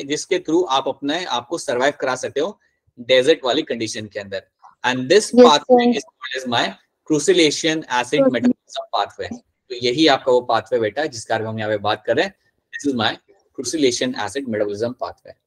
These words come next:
Speaker 1: So ये आपको यहाँ पे याद रखना है और ये crucellacea family के अंदर ही आपको देखने को मिलेगा। हर plant ये नहीं करता, ये उन्हीं प्लांट के अंदर मिलता है, होते हुए मिलता है जो आपके इस family के अंदर आते हैं, crucellacea, Right?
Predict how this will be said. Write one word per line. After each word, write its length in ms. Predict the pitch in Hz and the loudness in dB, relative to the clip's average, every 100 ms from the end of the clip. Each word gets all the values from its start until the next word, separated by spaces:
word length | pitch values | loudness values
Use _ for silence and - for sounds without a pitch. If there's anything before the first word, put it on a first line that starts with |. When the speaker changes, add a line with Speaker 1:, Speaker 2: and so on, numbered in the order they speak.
| _ _ _ _ _ - | _ _ _ _ _ -8
Speaker 1:
So 160 | - | -2
ये 280 | 120 117 143 127 | 0 4 4 6
आपको 200 | 113 - | 2 2
यहाँ 160 | 123 113 117 | 0 0 2
पे 60 | |
याद 120 | 113 | 2
रखना 200 | 117 113 | 2 0
है 60 | 175 | 0
और 120 | 139 | 2
ये 60 | 127 | 0
crucellacea 680 | 135 120 143 143 139 156 156 | 0 -2 4 4 4 2 2
family 340 | 131 120 123 | 0 0 0
के 100 | 123 | -2
अंदर 240 | 117 113 | 0 2
ही 100 | 127 165 107 | 0 -2 -4
आपको 180 | - | -2
देखने 280 | 127 107 - | -2 -2 -6
को 100 | 110 | -10
मिलेगा। 240 | 107 107 135 | -4 0 2
हर 160 | 147 | 2
plant 280 | 147 160 160 | 2 2 2
ये 60 | 147 | 0
नहीं 120 | 170 | 2
करता, 340 | 160 - 110 - _ _ _ 127 | 2 2 -2 -6 _ _ _ -2
ये 120 | 135 | 0
उन्हीं 220 | 151 160 | 2 0
प्लांट 260 | 156 151 151 | 2 2 2
के 60 | |
अंदर 120 | 156 | 0
मिलता 320 | 156 135 120 147 | 2 0 4 4
है, 80 | |
होते 200 | 151 120 | 4 0
हुए 80 | 147 | 0
मिलता 200 | 139 123 | 0 0
है 60 | 170 | 0
जो 180 | 143 143 | 2 0
आपके 280 | 123 - | 0 -2
इस 120 | 143 - | -6 -6
family 220 | 123 117 | -8 -6
के 80 | 123 | -6
अंदर 140 | 113 | -6
आते 220 | 101 101 | -6 -8
हैं, 60 | 101 | -14
crucellacea, 640 | 117 117 107 98 104 95 _ _ _ _ _ _ _ _ _ _ - | -14 -8 -8 -8 -12 -16 _ _ _ _ _ _ _ _ _ _ -4
Right? 260 | 117 147 | -2 -2